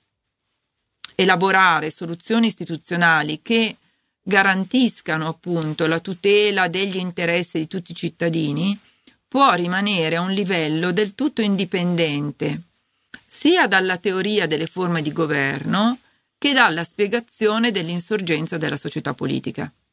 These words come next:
E Bentham suggerisce, eh, appunto, le medesime riforme tanto per una monarchia assoluta come quella dell'allora Regno di Tripoli, cui egli tra l'altro rivolge, eh, in garanzie contro il malgoverno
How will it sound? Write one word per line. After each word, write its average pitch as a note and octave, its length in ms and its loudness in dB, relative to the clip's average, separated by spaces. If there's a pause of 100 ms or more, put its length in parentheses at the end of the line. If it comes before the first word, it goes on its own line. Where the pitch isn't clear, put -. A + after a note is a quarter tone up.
(680)
E B3 140 6
Bentham G#3+ 440 2
suggerisce, G3 1080 0 (100)
eh, D#3 360 -6
appunto, E3 880 -4
le A3+ 160 4
medesime G#3 460 0
riforme E3 720 -2
tanto C4+ 380 2
per F#3+ 180 -2
una G3 180 0
monarchia E3 500 0
assoluta D#3 560 -2
come F#3+ 320 0
quella G3+ 480 2
dell'allora F3 680 0 (140)
Regno F3 300 0
di D#3+ 160 -2
Tripoli, D#3+ 840 0 (440)
cui E3 260 2
egli G3+ 240 4
tra C#3 160 -6
l'altro F3 300 0
rivolge, D#3 680 0 (460)
eh, - 220 -8
in E3 100 0
garanzie D#3+ 600 0
contro E3 300 -4
il D#3 60 0
malgoverno E3+ 1040 0